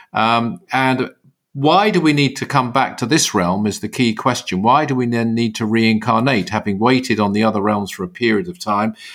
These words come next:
And the reason for that is on this realm, everyone's mixed together. On the other realms, you're with people of like evolution. Uh, you're, you're with people of like mind, you might say. Um, if you have a,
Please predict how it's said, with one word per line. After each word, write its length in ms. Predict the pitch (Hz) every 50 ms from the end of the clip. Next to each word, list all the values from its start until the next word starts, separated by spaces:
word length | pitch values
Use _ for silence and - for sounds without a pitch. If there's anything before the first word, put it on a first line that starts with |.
| - -
And 140 | - 113 117
the 80 | 123 120
reason 360 | 131 175 214 196 180 - 147
for 120 | - 143
that 280 | 135 143 131 127 123 -
is 140 | 123 120 -
on 300 | - 135 131 127 127 120 _
this 380 | - 233 262 254 - - - -
realm, 420 | 107 92 90 92 98 104 113 120 _ - - - _ _ _ _ -
everyone's 600 | 170 196 208 202 226 220 190 185 165 151 131 120
mixed 360 | 127 127 127 123 - - -
together. 440 | - 117 107 135 127 117 87 76 64 - - _ _ _ -
On 160 | - 131 151
the 140 | 156 151 147
other 200 | 180 208 220 220
realms, 400 | 196 170 156 143 139 135 131 123
you're 100 | 135 131
with 220 | 127 131 131 131 -
people 380 | - 151 147 147 143 131 127
of 100 | 123 107
like 460 | 123 123 127 123 - - - - - _ _ _ _ _ _ -
evolution. 760 | 139 131 127 127 123 117 113 107 95 - - - 67 60 60 - _ _ _ - - _ _ -
Uh, 300 | - 98 104 104 107 110 -
you're, 240 | 113 117 113 113
you're 140 | 90 104 117
with 200 | 113 113 110 110
people 340 | - - 120 117 - 120 113
of 80 | 110 117
like 280 | 120 117 120 113 -
mind, 540 | 135 139 151 147 117 92 82 80 78 73 -
you 80 | 85 82
might 260 | 85 80 78 71 -
say. 400 | - - - 82 76 73 76 - _ - - - - _ - _ -
Um, 340 | - 101 101 202 208 - - -
if 120 | - -
you 120 | 120 117
have 160 | 117 120 110 110
a, 220 | 107 104 98 -